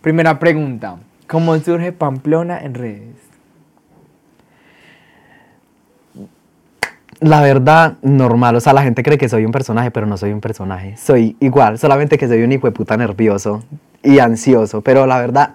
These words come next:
Speaker 2: normal, todo normal.
Speaker 1: O sea, literal,
Speaker 2: Sí,
Speaker 1: solo
Speaker 2: soy,
Speaker 1: sos
Speaker 2: soy como
Speaker 1: vos
Speaker 2: que prendo la, la
Speaker 1: grabando.
Speaker 2: cámara, sí, y pongo la cámara y ya,
Speaker 1: O
Speaker 2: lo
Speaker 1: sea,
Speaker 2: que
Speaker 1: si vos
Speaker 2: fluya, lo
Speaker 1: decís
Speaker 2: que
Speaker 1: algo,
Speaker 2: salga.
Speaker 1: decís algo súper funable en redes,
Speaker 2: Es que me
Speaker 1: eso es
Speaker 2: funen.
Speaker 1: lo que pensás.
Speaker 2: Ujú, que me funen, no importa.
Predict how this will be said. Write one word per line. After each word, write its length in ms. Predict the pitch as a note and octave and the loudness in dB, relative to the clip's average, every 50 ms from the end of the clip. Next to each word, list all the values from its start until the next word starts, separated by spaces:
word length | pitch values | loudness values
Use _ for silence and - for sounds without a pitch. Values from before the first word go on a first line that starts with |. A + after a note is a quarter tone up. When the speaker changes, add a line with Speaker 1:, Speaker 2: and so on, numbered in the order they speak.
| _ | _
Speaker 2:
normal, 480 | - B2 A2+ A2+ G2+ G#2 G2+ G2 G2+ G2+ - | -6 -4 -4 -4 -4 -8 -10 -10 -12 -12 -4
todo 140 | - B2 A2 A#2 | -2 -2 -2 0
normal. 340 | A#2+ A2+ A2 G2+ F#2+ F#2+ - _ _ _ - | -2 -4 -4 -6 -8 -8 -12 _ _ _ -8
Speaker 1:
O 20 | D#3 | -2
sea, 240 | D#3+ D#3+ D3+ C#3+ C#3+ | 0 0 2 2 0
literal, 420 | D#3 D3 D#3 E3 D3+ C#3+ C#3 C3 - | -2 0 0 2 0 0 -2 -6 -10
Speaker 2:
Sí, 160 | - - - | -8 0 4
Speaker 1:
solo 100 | G3+ G3+ | 6 8
Speaker 2:
soy, 120 | G3 F3+ | 8 6
Speaker 1:
sos 240 | E3 F#3+ F#3+ F3+ E3 | 6 6 6 6 8
Speaker 2:
soy 80 | F3 G3 | 8 8
como 100 | G#3+ A3 A#3 | 8 8 8
Speaker 1:
vos 80 | A#3 A3+ | 8 6
Speaker 2:
que 60 | G3+ | 6
prendo 240 | - F#3+ F3+ E3+ G3 | 6 6 6 6 8
la, 80 | G#3 G3 | 8 8
la 60 | E3 | 8
Speaker 1:
grabando. 220 | E3 D#3+ F3+ E3+ A#2+ | 8 8 6 6 6
Speaker 2:
cámara, 540 | G3 G3+ G#3 G#3+ G#3 G#3 G3+ G3+ G3+ G3 - | 6 6 6 6 6 6 6 4 4 2 0
sí, 360 | D#3 - - D#3 B2 A#2 B2 B2+ - | -6 -2 0 0 0 0 -6 -8 -2
y 140 | D#3+ E3 D#3 | 0 0 0
pongo 320 | E3 - F3 D#3+ D3 D3 | 0 2 2 2 4 4
la 100 | E3+ F3 | 2 2
cámara 320 | F3 F3+ F3 F3+ F3 E3+ - | 2 0 0 2 2 0 0
y 100 | - C3 | 0 -4
ya, 180 | G#2+ A#2+ G#2+ G#2+ B2 | -4 -4 -6 -6 -2
Speaker 1:
O 20 | |
Speaker 2:
lo 80 | C3+ D3 | 0 2
Speaker 1:
sea, 120 | D#3+ F3 | 4 4
Speaker 2:
que 40 | E3 | 4
Speaker 1:
si 80 | D#3+ F3 | 4 6
vos 60 | E3+ E3 | 6 6
Speaker 2:
fluya, 100 | - - | 6 4
lo 60 | E3 | 2
Speaker 1:
decís 120 | - - F#3 F3+ | 2 2 2 2
Speaker 2:
que 40 | F3+ | 2
Speaker 1:
algo, 120 | F3+ F#3 | 2 0
Speaker 2:
salga. 180 | D#3+ D#3 D#3 D#3 | -2 -2 0 0
Speaker 1:
decís 200 | D#3 D3+ D3+ C#3+ | 0 0 0 0
algo 220 | D#3 D3+ D#3 E3+ E3+ | 0 0 -2 -2 -4
súper 260 | E3+ D#3 C3+ B2 A#2+ | -4 -4 -4 -6 -6
funable 460 | B2 B2 B2 A#2+ A#2 A#2 A#2+ A#2 A#2 | -6 -8 -10 -6 -6 -6 -6 -6 -8
en 100 | A#2 C3 | -10 -8
redes, 440 | C#3+ D#3 D#3 D#3 D3+ D3+ D3+ D3+ - _ _ - - _ - | -4 -4 -2 -2 -2 -4 -6 -8 -10 _ _ -20 -20 _ -8
Speaker 2:
Es 120 | - C3+ C3+ | -4 -2 2
que 100 | D#3 D#3 | 4 4
me 60 | D3+ | 4
Speaker 1:
eso 100 | C#3 B2+ | 4 4
es 60 | C3 | 2
Speaker 2:
funen. 140 | B2+ A#2 A#2 | 2 2 0
Speaker 1:
lo 100 | C3 A2+ | -2 -2
que 140 | - C3+ A#2 | -4 -6 -8
pensás. 440 | - A#2+ A2 G2+ G#2+ A#2 A2 G2+ F2 | -6 -8 -8 -8 -6 -6 -4 -2 -2
Speaker 2:
Ujú, 300 | C3 C3+ C3+ D3+ E3 D#3 | -2 -2 -2 -4 -6 -6
que 160 | - D3 C3 | -4 -4 -2
me 140 | B2 A2+ G#2+ | -2 -4 -4
funen, 260 | - A2 G2+ G2 G2 | -6 -8 -8 -6 -6
no 80 | G#2+ G#2+ | -6 -6
importa. 440 | G#2+ G#2 - G2+ - _ - - | -6 -6 -8 -10 -10 _ -20 -20